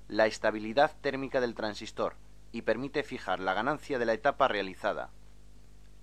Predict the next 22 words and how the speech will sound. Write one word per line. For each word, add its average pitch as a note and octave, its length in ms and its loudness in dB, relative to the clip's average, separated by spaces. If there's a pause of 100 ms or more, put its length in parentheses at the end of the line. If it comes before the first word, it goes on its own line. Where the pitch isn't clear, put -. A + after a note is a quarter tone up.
(140)
Para G#2 220 6
que A2 120 0
no A#2+ 100 8
varíen C#3 360 8
las C3 140 8
demás B2 260 0
características A#2 760 0
del G#2+ 160 0
transistor, G#2+ 680 2 (400)
deberemos A#2+ 500 4
colocar B2+ 440 4
tanto G#2 340 0
en G#2 80 -2
la G#2+ 80 4
base C#3+ 280 4
como C3 180 -2
en C3 80 -2
el A2 100 -4
colector C3 560 0 (240)
las A2 200 6
respectivas A#2+ 680 0
resistencias. F2 880 -6